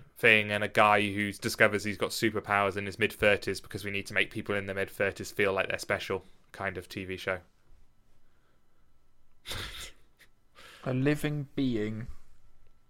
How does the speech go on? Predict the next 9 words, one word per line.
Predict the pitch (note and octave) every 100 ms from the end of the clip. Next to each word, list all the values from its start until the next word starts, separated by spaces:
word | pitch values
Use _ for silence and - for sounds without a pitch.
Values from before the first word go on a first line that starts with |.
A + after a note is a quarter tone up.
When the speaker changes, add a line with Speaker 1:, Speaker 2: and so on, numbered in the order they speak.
| _ _ - -
Speaker 1:
Is | A#2+ C#3+
that | E3+ E3+
it? | D3+ -
Speaker 2:
Creature, | C#3+ B2+ B2 -
especially | - - C3 B2 D3 C3
Speaker 1:
Yeah. | B2+
Speaker 2:
a |
human | B2 - B2+ B2 B2
being. | A#2+ G2 F#2 F#2